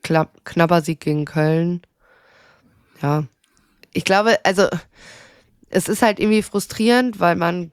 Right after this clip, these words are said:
glaube ich, ja auch einfach, weil das natürlich auch aus der, aus dem Wunsch herkommt, dass wir einen Titelkampf haben und dass wir, ähm, ja, vielleicht auch,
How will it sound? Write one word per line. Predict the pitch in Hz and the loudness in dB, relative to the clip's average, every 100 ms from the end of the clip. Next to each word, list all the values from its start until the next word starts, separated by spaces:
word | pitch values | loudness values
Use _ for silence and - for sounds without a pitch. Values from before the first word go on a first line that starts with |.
| - | -4
glaube | 175 175 | -2 -2
ich, | 180 | 0
ja | 180 170 | 0 0
auch | - | 0
einfach, | 175 170 175 - | -2 -2 -4 -2
weil | 165 | -2
das | 170 | -2
natürlich | 180 170 180 170 | -4 -4 -4 -4
auch | 156 | -6
aus | 107 175 | -4 -6
der, | - 165 160 156 151 - | -4 -2 0 -2 -4 -8
aus | 160 | -10
dem | - 160 | -8 -6
Wunsch | 175 196 | -4 -2
herkommt, | 190 175 - 170 170 | -2 0 2 2 2
dass | 160 | 0
wir | 160 | 0
einen | 156 | 0
Titelkampf | 180 190 - 180 175 | 0 -2 -2 -6 -4
haben | 175 175 180 185 | 0 0 -2 -6
und | - 151 | -8 -8
dass | 156 - | -10 -8
wir, | 147 147 151 _ - - _ _ _ _ - | -8 -8 -10 _ -20 -20 _ _ _ _ -6
ähm, | 160 151 151 147 139 - _ _ _ - | -2 0 -2 -4 -6 -12 _ _ _ -18
ja, | - 143 156 170 | -12 -2 2 2
vielleicht | - 156 160 - | 0 0 0 0
auch, | 151 | -4